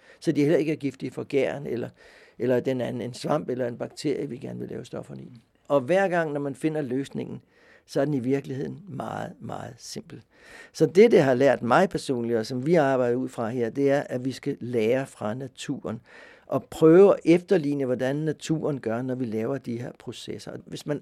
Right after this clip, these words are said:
arbejder sammen med naturen og forstår, hvordan naturen gør, så kan man lave nogle af de her ting,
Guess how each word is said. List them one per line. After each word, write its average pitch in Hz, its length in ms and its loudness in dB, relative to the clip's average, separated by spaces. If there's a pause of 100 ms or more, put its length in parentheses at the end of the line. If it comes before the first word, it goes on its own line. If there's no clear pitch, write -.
arbejder 185 440 0
sammen 160 280 -6
med 147 80 -6
naturen 139 400 -4
og 131 80 -8
forstår, 196 460 0
hvordan 170 240 -2
naturen 156 560 -8
gør, 127 260 -6
så - 160 -10
kan 175 140 -8
man 151 200 -4
lave 147 360 0
nogle 147 240 -2
af 147 80 -8
de 147 80 -10
her 143 80 -4
ting, - 340 -10